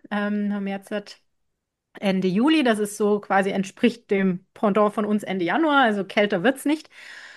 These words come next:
Und, äh, da hat's die gleichen Temperaturen wie bei euch. <laughs> Also wir haben die gleichen Tages- und Nachttemperaturen. Tagsüber dreißig Grad, äh, in der Nacht so, keine Ahnung, vielleicht fünfzehn.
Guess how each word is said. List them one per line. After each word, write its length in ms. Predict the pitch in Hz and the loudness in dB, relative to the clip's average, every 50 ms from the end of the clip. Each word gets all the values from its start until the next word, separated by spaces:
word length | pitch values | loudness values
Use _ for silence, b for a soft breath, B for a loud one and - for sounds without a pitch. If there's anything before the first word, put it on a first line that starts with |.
| B B B - | B B B -2
Und, 400 | - 233 233 233 233 240 233 226 | 0 2 4 4 4 2 2 2
äh, 140 | 240 240 226 | 2 2 4
da 160 | 233 233 226 | 4 4 4
hat's 160 | 247 262 262 | 4 2 0
die 40 | - 247 | 0 2
gleichen 220 | 247 247 269 277 | 2 2 2 2
Temperaturen 760 | 262 269 262 262 262 254 262 262 - 285 269 269 269 254 240 | 0 0 2 2 2 2 2 0 -2 -4 -4 -4 -6 -6 -4
wie 80 | 254 285 | -2 2
bei 100 | 285 359 359 392 415 | 4 6 6 6 6
euch. 260 | 320 240 196 - - - | 6 4 2 2 2 4
<laughs> 60 | 202 | 6
Also 160 | 208 214 247 | 6 8 8
wir 160 | 240 262 269 | 8 8 8
haben 120 | 294 311 269 | 8 8 6
die 60 | 262 | 6
gleichen 380 | 254 240 233 247 262 269 262 | 4 4 2 2 2 0 -4
Tages- 360 | 247 - 254 247 247 277 262 254 | 0 2 2 2 2 0 -2 -2
und 120 | 254 247 240 | -2 -2 -2
Nachttemperaturen. 960 | 285 302 - - - 220 190 190 190 185 170 180 180 - - 190 180 180 185 | -2 -4 -2 -2 0 0 0 0 0 0 0 -2 -2 -4 -4 -4 -4 -4 -4
Tagsüber 640 | - - 196 196 196 - - - 220 190 202 202 190 | -2 0 0 0 0 -2 -6 -6 -4 -2 -2 -2 -2
dreißig 520 | 208 190 202 208 208 - - 233 240 - | -2 0 0 0 0 -2 -6 -8 -8 -8
Grad, 480 | - 233 233 226 226 226 226 226 - - | -8 -4 0 0 2 0 0 -2 -4 -4
äh, 320 | 226 214 214 214 214 208 | 0 0 2 2 2 0
in 80 | 208 202 | 0 -2
der 100 | 196 190 | -2 -2
Nacht 280 | 196 196 196 - - | -4 -4 -6 -8 -12
so, 140 | - 196 196 185 | -12 -10 -8 -8
keine 180 | 190 180 175 | -6 -4 -4
Ahnung, 180 | 175 180 175 175 | -2 -4 -4 -6
vielleicht 200 | - - 175 - | -8 -12 -12 -8
fünfzehn. 460 | - 240 240 - - - 262 254 247 | -8 -8 -8 -6 -4 -2 -2 -2 -4